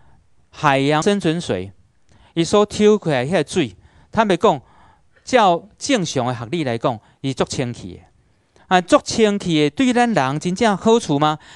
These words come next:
你甲遐水，甲变做淡水，啊来啉，对咱人有好处吗？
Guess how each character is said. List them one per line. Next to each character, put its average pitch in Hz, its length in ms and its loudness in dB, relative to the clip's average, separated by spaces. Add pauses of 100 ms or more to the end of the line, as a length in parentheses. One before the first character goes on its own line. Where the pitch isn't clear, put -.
(120)
你 240 100 0
甲 185 160 2
遐 214 260 4
水， 208 260 0 (580)
甲 170 120 0
变 233 160 0
做 214 220 4
淡 196 340 -2
水， 135 320 -2 (160)
啊 220 80 -6
来 208 160 2
啉， 220 320 0 (260)
对 240 180 0
咱 214 200 2
人 147 180 2
有 156 60 0
好 196 200 4
处 147 160 -2
吗？ 151 200 0